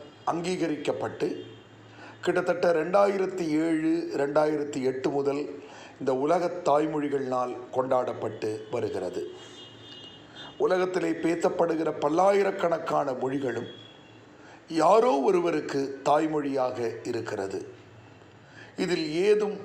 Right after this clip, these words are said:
உயர்வு தாழ்வு இல்லை. எண்ணிக்கையில் குறைவானவர்கள் பேசுகிற மொழியாக இருந்தாலும், எண்ணிக்கையில் மிக உயர்வானவர்கள் பேசுகிற மொழியாக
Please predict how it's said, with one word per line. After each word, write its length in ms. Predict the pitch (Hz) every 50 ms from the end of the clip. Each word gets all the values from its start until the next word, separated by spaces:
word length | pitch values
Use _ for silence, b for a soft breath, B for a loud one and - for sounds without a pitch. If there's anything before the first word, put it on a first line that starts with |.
| - - - - - -
உயர்வு 640 | - 151 165 196 208 226 226 226 196 202 190 -
தாழ்வு 560 | - 180 147 147 147 143 139 127 139 139 - -
இல்லை. 340 | 120 120 110 101 - - - - - - - - - - - - - - - - - - - - - B B B B B B B
எண்ணிக்கையில் 1000 | - 143 151 175 196 214 220 - - 208 202 185 180 175 170 160 - - - - - - - - -
குறைவானவர்கள் 1040 | - 160 170 180 190 190 196 190 196 196 196 185 190 180 185 180 180 185 - - 139
பேசுகிற 440 | 165 165 160 165 - 151 156 147
மொழியாக 500 | 135 139 135 139 147 147 147 139 131 127
இருந்தாலும், 640 | 123 117 107 113 110 110 113 107 101 101 95 92 - - - - - - - - - - - - - - - B B B B B B B B - -
எண்ணிக்கையில் 960 | 151 156 170 190 214 233 262 262 - 247 233 220 214 214 214 190 156 - -
மிக 460 | 143 147 147 147 151 175 - 226 220 220 220
உயர்வானவர்கள் 1080 | 220 214 214 214 208 208 202 196 202 196 202 190 185 190 190 190 190 190 - - -
பேசுகிற 460 | - 170 180 180 - 170 165 175 170
மொழியாக 640 | - 151 151 151 170 170 165 160 156 147 139 147 139